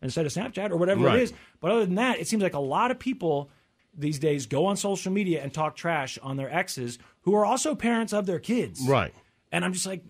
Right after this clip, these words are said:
Speaker 1: your
Speaker 2: There's
Speaker 1: kids
Speaker 2: also
Speaker 1: know
Speaker 2: the
Speaker 1: how to
Speaker 2: other
Speaker 1: use
Speaker 2: thing, and
Speaker 1: social
Speaker 2: I'm not
Speaker 1: media.
Speaker 2: saying that it comes into play here, but <clears throat> you see this, like, uh, like a, a girl, a woman will say, um, you know, can't raise his own kids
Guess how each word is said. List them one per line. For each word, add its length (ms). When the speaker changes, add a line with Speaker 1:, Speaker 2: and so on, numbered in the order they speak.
Speaker 1:
your 200
Speaker 2:
There's 140
Speaker 1:
kids 80
Speaker 2:
also 260
Speaker 1:
know 60
Speaker 2:
the 80
Speaker 1:
how 120
to 60
Speaker 2:
other 60
Speaker 1:
use 80
Speaker 2:
thing, 160
and 80
Speaker 1:
social 40
Speaker 2:
I'm 60
not 80
Speaker 1:
media. 100
Speaker 2:
saying 140
that 100
it 100
comes 240
into 180
play 280
here, 300
but 260
<clears throat> 1080
you 140
see 240
this, 260
like, 320
uh, 340
like 300
a, 360
a 160
girl, 880
a 40
woman 460
will 880
say, 760
um, 720
you 120
know, 160
can't 340
raise 260
his 160
own 280
kids 560